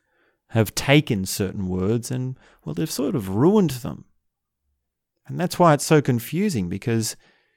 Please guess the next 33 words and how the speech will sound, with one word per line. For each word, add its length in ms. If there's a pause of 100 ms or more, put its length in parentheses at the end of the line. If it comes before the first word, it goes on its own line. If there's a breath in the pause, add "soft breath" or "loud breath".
(480)
on 100
the 100
surface 520
or 120
at 80
first 340
glance, 340
it 80
might 260
seem 300
that, 160 (220)
well, 160
there's 180
such 280
good 220
things 560 (800)
in 160
these 240
products. 680 (340)
And 100
that's 180
exactly 560
how 180
they 140
want 280
you 60
to 100
feel. 540 (920)
They're 180
appealing 440
to 120
your 240
goodness, 760